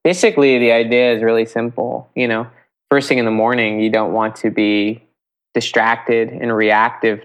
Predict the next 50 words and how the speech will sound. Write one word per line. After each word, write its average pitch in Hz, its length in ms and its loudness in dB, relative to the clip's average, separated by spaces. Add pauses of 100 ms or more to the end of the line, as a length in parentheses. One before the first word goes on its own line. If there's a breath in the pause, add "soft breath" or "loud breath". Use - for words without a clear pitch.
to 110 500 0
the 113 120 0
addictions 117 420 -2
in 110 60 -4
the 107 80 -4
environment, 110 480 -4
such 117 140 -4
as 113 100 -6
smartphones 113 520 -4
and 117 100 -8
things 117 140 -6
like 104 140 -6
that. 110 160 -4
You 117 120 2
actually 120 240 -2
want 113 100 -2
to 113 40 -4
give 113 140 -2
yourself 110 300 -2
space 113 600 -4 (720 soft breath)
to 110 640 0 (760)
think 139 160 0
about 110 540 2 (520)
what, 117 240 0 (300)
what 120 100 4
you 117 80 2
want 113 120 2
to 107 40 2
do 123 120 2
that 110 160 0
day, - 240 -4
who 131 80 2
you 123 120 2
want 113 100 0
to 101 60 -2
be, 113 380 0
what 123 100 4
you 113 80 2
want 117 100 0
to 113 60 0
do 117 160 0
big 113 180 0
picture 120 280 -2
and 113 100 -4
long 110 240 -2
term. 120 460 -4 (380 loud breath)
And 123 100 -6
so 117 400 2
most 175 320 0
people, 113 560 0